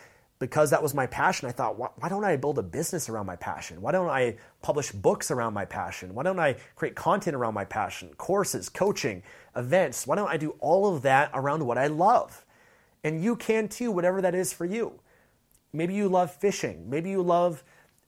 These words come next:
the outdoors. Maybe you love hiking. Maybe you love golf. Maybe you love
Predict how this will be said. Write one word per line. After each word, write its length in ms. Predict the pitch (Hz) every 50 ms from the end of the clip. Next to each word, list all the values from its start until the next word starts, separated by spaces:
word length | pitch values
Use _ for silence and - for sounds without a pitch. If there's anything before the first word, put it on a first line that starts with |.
| _ _
the 160 | - 143 143 147
outdoors. 640 | 160 196 - - 175 190 196 160 - - - -
Maybe 260 | - 139 139 156 160 165
you 100 | 170 160
love 340 | 165 160 156 156 156 156 - -
hiking. 560 | - - 147 196 202 - - 98 76 80 98
Maybe 180 | 117 139 151
you 80 | 165 165
love 240 | 160 160 156 151 151
golf. 460 | - 131 151 165 - - - - -
Maybe 260 | 120 123 135 147 165
you 80 | 165 156
love 340 | 156 156 156 156 151 143